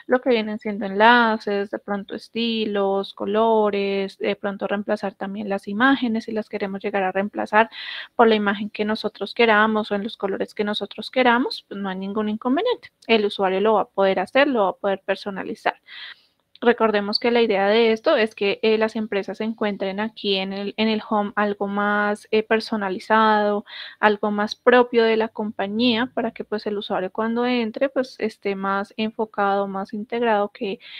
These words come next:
que eso hace parte de la compañía como tal.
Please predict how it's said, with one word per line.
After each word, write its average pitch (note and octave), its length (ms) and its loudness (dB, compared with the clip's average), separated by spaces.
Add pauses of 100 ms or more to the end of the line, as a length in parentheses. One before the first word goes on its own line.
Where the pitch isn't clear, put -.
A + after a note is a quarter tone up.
(140)
que A#3 220 6
eso A#3 120 2
hace A#3 180 0
parte G#3 340 -2
de G3+ 100 0
la G3+ 140 0
compañía F#3+ 680 -8
como F#3+ 240 -10
tal. - 220 -14